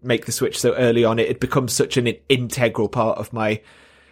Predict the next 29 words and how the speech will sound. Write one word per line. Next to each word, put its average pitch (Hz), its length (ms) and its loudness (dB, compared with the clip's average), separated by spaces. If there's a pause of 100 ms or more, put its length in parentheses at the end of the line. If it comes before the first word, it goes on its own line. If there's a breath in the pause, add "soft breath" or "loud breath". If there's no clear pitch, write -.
(140 soft breath)
character. 139 640 0
I 156 60 0
mean, 180 280 2
this 185 180 2
is, - 180 -2
this - 240 -4
is 139 100 -6
the 135 80 -2
thing, 147 260 0
isn't 127 260 0
it? - 120 0
Veganism 139 840 0
starts - 560 0
out 117 300 2
as 113 120 -2
being 110 240 0
something 113 400 0
that 110 120 -4
you 113 180 0 (160)
do 110 460 2 (120)
as 110 160 0
a 107 60 0
diet 104 640 2 (280 loud breath)
or 107 540 2
as 110 240 -2
a, 104 400 -2 (640 loud breath)
an 117 220 0
ethical 120 420 -2
decision 110 680 0